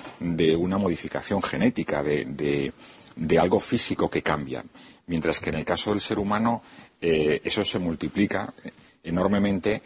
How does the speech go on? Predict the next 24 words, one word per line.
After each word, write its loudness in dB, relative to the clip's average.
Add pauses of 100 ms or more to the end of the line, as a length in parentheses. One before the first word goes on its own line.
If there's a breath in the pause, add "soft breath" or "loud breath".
(380 loud breath)
por 0
la, 4 (300)
por -2
la 2
propia 2
transmisión -2
de 0
la 2
cultura. 2 (500 loud breath)
No -2
necesitamos 2
incorporar 0
cosas -2 (420 loud breath)
que 2 (260)
se 0
transmiten, 0
digamos, 0
genéticamente -2
a 2
partir 0
de 0
los 2
grupos 0
humanos -4